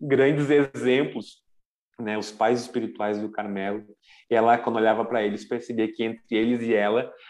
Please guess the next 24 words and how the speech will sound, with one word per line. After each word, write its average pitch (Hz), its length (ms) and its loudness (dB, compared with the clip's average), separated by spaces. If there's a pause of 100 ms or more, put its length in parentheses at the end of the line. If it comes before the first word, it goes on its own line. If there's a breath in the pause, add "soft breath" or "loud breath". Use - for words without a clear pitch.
a 113 80 -2
diferença 110 580 -6
que 117 120 -4
havia 107 360 0
era 104 420 0
entre 104 180 -8
um 107 60 -8
grãozinho 107 460 -8
de 113 100 -2
areia 107 320 2
e 110 60 -2
uma 120 220 -6
grande 113 280 -6
montanha, 113 600 -6
que - 120 -18
se - 120 -10
dependesse 113 560 -2
daquela 147 520 0
via, 123 220 -2
ela 127 120 -2
não 135 120 -8
conseguiria 135 640 -6
ser 151 180 -6
santa. 127 360 -6